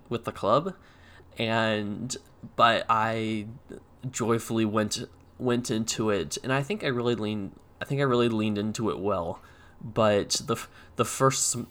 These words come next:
the, that fall semester was extremely, uh, rough, because usually whenever you're bringing in a new club president, you have them be V P or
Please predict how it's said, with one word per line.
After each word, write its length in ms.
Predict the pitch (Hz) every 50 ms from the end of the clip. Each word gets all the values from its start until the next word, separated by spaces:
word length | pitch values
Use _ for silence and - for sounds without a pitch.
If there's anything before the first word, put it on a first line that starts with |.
| -
the, 200 | - 113 110 107 - -
that 300 | 113 113 120 - - -
fall 300 | - - 117 117 120 117
semester 640 | - - - 113 110 104 101 101 - - - 107 98
was 260 | 98 98 101 95 90
extremely, 1000 | 101 95 - - - - 107 107 107 104 107 104 101 98 98 95 92 92 95 98 - - - - - - - - - - - - - - -
uh, 280 | 98 98 95 151 143 - - -
rough, 560 | - 107 101 101 92 82 - - - - - - - - - - - - - - 113
because 960 | 104 110 104 - - - - 110 104 101 98 98 98 95 98 - - - - - - - -
usually 880 | 98 101 110 120 131 139 143 135 135 135 123 117 117 113 110 110 107 - - - - - - - - - -
whenever 520 | 123 117 110 107 101 107 104 107 107 -
you're 120 | - 117 107
bringing 280 | 107 110 104 104 104
in 120 | 104 101 101
a 80 | 98
new 440 | 98 98 98 98 98 95 92 92 90
club 280 | - - - 117 117 -
president, 580 | - 117 110 104 104 - - 104 104 101 -
you 80 | - 101
have 220 | - 104 101 101 101
them 140 | 107 101 92
be 220 | 104 101 101 101
V 280 | 98 95 92 101 104 98
P 560 | - - - 104 101 98 98 98 98 98 92
or 360 | 92 92 90 90 90 92 -